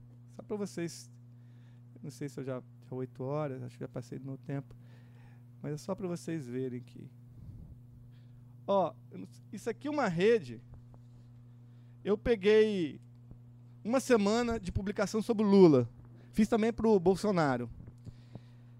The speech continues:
E aí eu reparei que, obviamente, tem a clusterização, mas a clusterização, ou seja, o agrupamento vermelho e amarelo, são os dois grupos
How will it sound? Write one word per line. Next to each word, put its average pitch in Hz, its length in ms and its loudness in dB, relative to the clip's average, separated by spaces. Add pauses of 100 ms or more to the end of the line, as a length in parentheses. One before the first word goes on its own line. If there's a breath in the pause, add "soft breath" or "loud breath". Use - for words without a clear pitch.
(640 loud breath)
E 254 100 -2
aí 285 80 2
eu 320 120 8
reparei 220 580 8
que, - 220 -2
obviamente, 180 640 6 (320)
tem 170 100 2
a 175 80 2
clusterização, 185 960 2 (1040 soft breath)
mas 214 240 4
a 254 80 2
clusterização, 233 880 4
ou 208 80 -2
seja, 147 260 -2
o 180 80 4
agrupamento 196 720 4
vermelho 165 460 0
e - 20 0
amarelo, 143 600 2 (560 soft breath)
são 196 240 -4
os 196 100 2
dois 208 300 8
grupos 202 580 2